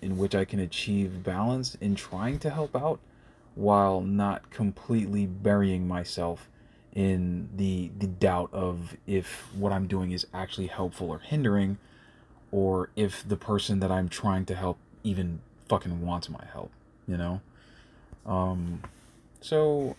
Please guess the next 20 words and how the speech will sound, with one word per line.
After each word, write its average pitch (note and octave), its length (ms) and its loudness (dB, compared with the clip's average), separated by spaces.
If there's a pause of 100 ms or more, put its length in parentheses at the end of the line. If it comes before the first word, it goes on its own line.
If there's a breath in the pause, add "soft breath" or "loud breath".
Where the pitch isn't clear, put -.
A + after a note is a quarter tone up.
I B2+ 60 -4
think, C#4 400 -6 (1800 soft breath)
I - 100 2
don't D#4 120 0
know, D4 60 4
I A#2 100 4
think G3+ 160 2
I've A3+ 140 4
actually F3 320 0
given B2 220 4
myself B2 360 2
a A#2 40 2
lot G#2+ 200 2
to G2+ 80 -2
think A2+ 180 -4
about - 220 -4
today, G2+ 300 0
<laughs> A2+ 60 0
which A#2+ 140 2
is B2 220 4